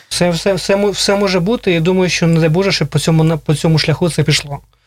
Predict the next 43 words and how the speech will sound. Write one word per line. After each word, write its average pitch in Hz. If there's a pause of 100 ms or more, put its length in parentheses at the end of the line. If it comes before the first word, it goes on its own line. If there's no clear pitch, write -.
(260)
Бо, 156
о, 151
визваний 165
був 156
посол 151
для 151
консультацій, 147
не 180
посол, 165
а 160
тимчасово 151
повірений. 147 (680)
А 147
якщо 156
це 156
не 170
спрацює, 147
то 147
може 156
бути 151
визваний 151
український 165
посол 156
із 139
Будапешта 151
для 143
консультацій. 214 (100)
Це -
така 165
форма, 160
знову 151
ж -
таки, 147
показання 147
того, 147
що 151
ми 151
не, 151
не, 151
не 156
погоджуємося 151
з -
політикою. 151